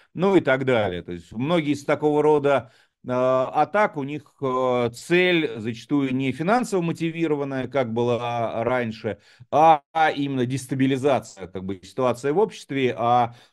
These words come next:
а, информационные технологии используются как некий инструмент.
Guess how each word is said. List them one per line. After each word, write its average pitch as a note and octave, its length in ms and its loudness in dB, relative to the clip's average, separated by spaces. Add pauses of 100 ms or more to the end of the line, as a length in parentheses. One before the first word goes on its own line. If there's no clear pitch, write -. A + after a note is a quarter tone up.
(100)
а, A#2 300 0
информационные D3 600 -4
технологии B2+ 540 0
используются A2 480 -2
как G#2 220 -2
некий A#2 400 -4
инструмент. B2+ 800 -2